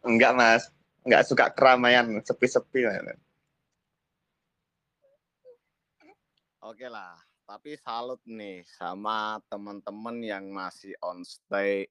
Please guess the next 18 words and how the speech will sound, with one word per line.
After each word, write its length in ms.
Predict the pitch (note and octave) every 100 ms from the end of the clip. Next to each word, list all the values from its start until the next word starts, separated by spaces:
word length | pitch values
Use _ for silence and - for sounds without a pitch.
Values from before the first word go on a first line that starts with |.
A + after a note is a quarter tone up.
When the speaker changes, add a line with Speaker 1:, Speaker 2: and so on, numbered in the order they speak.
| -
Speaker 2:
in 180 | F2+ E2+
room. 560 | E2+ F#2 G2+ F#2+ F2 - _ _ _ _ _ _ _ _ _
Kita 240 | - G2
udah 320 | G#2 - G2
satu 320 | F#2 F2 F2
setengah 400 | G2 - F2+ F#2 F2
jam, 560 | - G#2+ A2+ B2 B2+ B2+ _
tapi 400 | - F2+ - A#2
dari 240 | A2 G2+ G2
tadi 640 | F#2+ F#2+ - B2+ C3 C3
peserta 640 | - G#2+ - G2+ - B2+ B2
kayaknya 320 | A2 A#2+ C#3
nggak 400 | C#3 A2 G#2 -
kurang 320 | G#2 G2+ G#2
dari 240 | G#2+ G#2
dua 240 | - G2+ F#2+
puluh 400 | A2+ C3 D3+ G#2+
ya. 240 | F2 F2